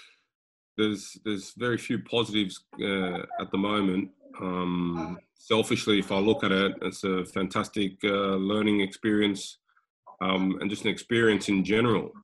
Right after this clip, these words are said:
You know, this, to navigate what's, what's going on, this one in a hundred year type event. Um, I think in the long run, I'll look back and, and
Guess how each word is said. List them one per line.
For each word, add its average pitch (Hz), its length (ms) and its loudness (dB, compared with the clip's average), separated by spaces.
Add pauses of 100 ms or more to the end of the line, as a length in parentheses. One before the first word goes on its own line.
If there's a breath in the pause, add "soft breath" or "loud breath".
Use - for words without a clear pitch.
(120)
You 85 120 -8
know, 90 320 0
this, 98 220 -4
to - 520 -8
navigate 98 800 2 (220)
what's, 90 440 -6
what's 95 240 -6
going 92 360 0
on, 92 320 0
this 87 200 -6
one 98 200 0
in 92 100 0
a 87 60 -4
hundred 92 400 -2
year 95 220 2 (120)
type 90 220 -6
event. 92 500 0 (640)
Um, 85 560 -4 (140)
I 90 80 -6
think 95 220 -4
in 95 60 -8
the 92 60 -2
long 95 320 0
run, 90 380 2 (240)
I'll 90 160 -4
look 95 220 -4
back 95 280 2
and, 85 240 -2 (220)
and 87 260 -6